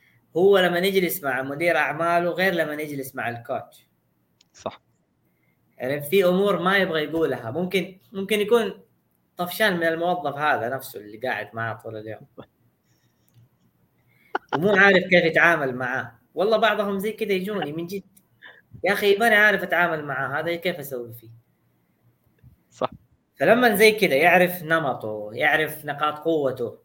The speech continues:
Speaker 1: يقدر
Speaker 2: يعرف كيف
Speaker 1: يستخدم
Speaker 2: يتعامل معه.
Speaker 1: يعرف يحطه في المكان الصحيح. فاهمني؟ آه، كمان في جانب أخير، آه،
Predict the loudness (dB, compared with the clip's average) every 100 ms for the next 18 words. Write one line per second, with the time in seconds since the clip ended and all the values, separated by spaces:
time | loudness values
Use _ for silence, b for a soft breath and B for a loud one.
0 | _ _ _ _ _ _ _ _ _ -12
1 | -8 2 2 2 -2 -4 -4 -4 -4 -12
2 | -14 -8 -6 -6 -12 _ -8 -4 -4 -6
3 | -10 -14 -12 -10 -6 -4 -4 -6 -10 -8
4 | -8 -8 -8 -10 -12 -14 -16 -18 -20 -20
5 | _ _ _ _ _ _ _ _ _ _
6 | _ _ -20 -14 -10 -10 -12 -16 b b
7 | b b b b -10 -6 -4 -4 -4 -4
8 | -4 0 2 4 2 -2 0 4 4 4
9 | 0 -6 -6 -6 -2 -2 -2 -6 -20 _
10 | _ _ _ _ _ _ _ _ _ _
11 | _ _ _ _ -14 -8 -4 -4 -4 -4
12 | -6 -6 -10 -16